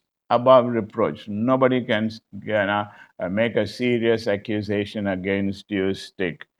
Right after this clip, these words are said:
Pure means high quality, unmixed alloy. What you see is what you get. Okay? And faultless is like a sacrifice that is made to, before God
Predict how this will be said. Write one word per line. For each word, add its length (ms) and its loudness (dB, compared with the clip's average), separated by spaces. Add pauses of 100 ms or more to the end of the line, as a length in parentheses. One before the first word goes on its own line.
(320)
Pure 480 6
means 500 0
high 280 -6
quality, 580 -4 (500)
unmixed 880 -2 (120)
alloy. 560 2 (640)
What 180 -6
you 100 -4
see 260 -2
is 160 -2
what 160 -2
you 80 -4
get. 360 0 (280)
Okay? 320 -10 (360)
And 220 -6
faultless 880 -2 (260)
is 280 -2
like 260 0
a 80 -2
sacrifice 840 -6
that 180 -6
is 160 -12
made 380 -8
to, 120 -10
before 500 -6
God 380 -2